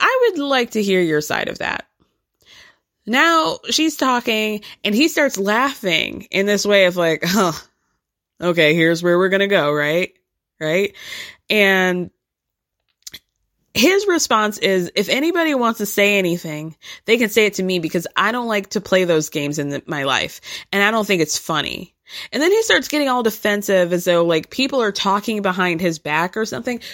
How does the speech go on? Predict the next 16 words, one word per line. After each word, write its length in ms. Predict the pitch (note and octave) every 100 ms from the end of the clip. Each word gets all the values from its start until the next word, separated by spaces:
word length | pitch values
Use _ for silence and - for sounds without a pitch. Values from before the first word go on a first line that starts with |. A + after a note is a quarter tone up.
| -
Sir, 180 | - C#4+
you 240 | B3 D#4+
have 180 | F4 F4
a 80 | B3+
whole 200 | A#3+ B3
production. 1080 | - F#3 D#3+ D#3+ F3 - - - - - - - - -
It 200 | C4+ E4+
is 280 | E4+ A#3 -
literally 720 | F#3+ D4+ G#4 D4+ A#3 G3+ F#3+
their 220 | G3 G3+
job 440 | G3 B3 A#3+ A3+
to 200 | - G#3
report 520 | G3 F#3 F3+ B3+ D4+ -
to 120 | C#4
the 200 | C4+ C4+
experts 600 | C#4 - - E3+ E3+